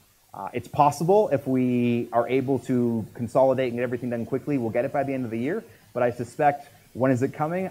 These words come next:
I would guess next year. That would be my hypo-, hypothesis. Um, what you may see is the ability of adding, uh, trace I D, span I D, sampling I D, like you saw in Open Census. That might come early, but any native integration with Fluent D or what that looks like,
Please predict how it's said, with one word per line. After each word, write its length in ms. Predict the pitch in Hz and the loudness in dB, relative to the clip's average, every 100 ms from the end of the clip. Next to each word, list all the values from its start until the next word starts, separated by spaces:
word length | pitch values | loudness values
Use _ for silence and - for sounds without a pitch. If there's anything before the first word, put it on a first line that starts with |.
| - | -4
I 80 | |
would 160 | 123 110 | -4 -2
guess 200 | 110 - | -4 -6
next 260 | 107 - - | -10 -12 -18
year. 120 | - _ | -20 _
That 60 | 104 | -12
would 100 | 98 | -10
be 80 | 104 | -10
my 340 | 101 98 92 - _ _ | -10 -12 -14 -16 _ _
hypo-, 320 | - 101 95 | -14 -12 -12
hypothesis. 680 | - 104 95 95 - - - - _ _ _ - | -14 -14 -10 -10 -10 -18 -20 -20 _ _ _ -6
Um, 240 | 98 95 | -6 0
what 220 | 139 156 | 2 4
you 80 | 156 | 4
may 260 | 147 185 190 | 4 4 0
see 380 | - 180 156 | -2 0 2
is 440 | 147 143 143 139 117 | 0 0 0 0 0
the 120 | 139 | -2
ability 540 | 113 143 147 143 139 | 0 0 2 2 0
of 220 | - 120 95 | 0 0 -2
adding, 560 | 117 123 131 131 123 - _ - | -6 -4 -4 -4 -6 -10 _ -6
uh, 100 | 104 | -6
trace 320 | - 151 143 | -2 -2 -2
I 40 | |
D, 140 | 139 131 | -2 -4
span 300 | - 135 131 | -4 -6 -4
I 140 | 127 | -4
D, 540 | 117 123 120 120 117 110 | -2 -2 -2 -2 -4 -6
sampling 480 | - 127 123 127 | -4 -4 -4 -6
I 140 | 113 110 | -6 -6
D, 320 | 110 110 107 | -4 -4 -2
like 220 | 110 110 | -2 -2
you 60 | 110 | -2
saw 160 | 131 | 0
in 80 | 110 | 0
Open 220 | 110 110 | 0 -6
Census. 500 | 98 127 143 240 - - _ | -6 -6 -4 -8 -10 -20 _
That 240 | 107 135 143 | -2 -2 0
might 200 | 147 - | -6 -6
come 220 | 196 202 | -8 -6
early, 380 | 180 202 233 240 - _ _ | -4 -2 -4 -8 -14 _ _
but 100 | 135 | -4
any 280 | 139 156 147 | 0 2 2
native 360 | 127 131 143 135 | 4 4 4 2
integration 680 | 131 123 127 123 - 127 | -2 -2 0 -2 -2 -2
with 200 | 117 113 | -2 -2
Fluent 280 | - 127 120 | -4 -4 -4
D 180 | 117 120 | -2 -2
or 40 | |
what 200 | 113 113 | 0 -2
that 180 | 117 101 | -2 -4
looks 240 | 120 - 180 | -6 -4 0
like, 320 | 190 185 | 0 -2